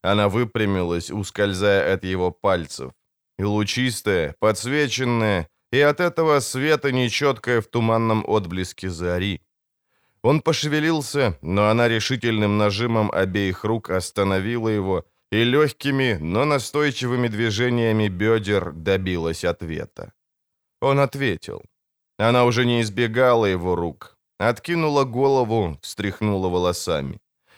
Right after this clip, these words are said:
Её кожа была холодной и поразительно гладкой. Глаза, которые он увидел, когда она приблизила своё лицо к его лицу,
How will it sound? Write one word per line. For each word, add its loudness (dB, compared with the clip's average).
Её 2
кожа 2
была 2
холодной 2
и -6
поразительно 0
гладкой. -2
Глаза, 2
которые 2
он 2
увидел, 0
когда 2
она 2
приблизила -2
своё 0
лицо -2
к -14
его -2
лицу, -4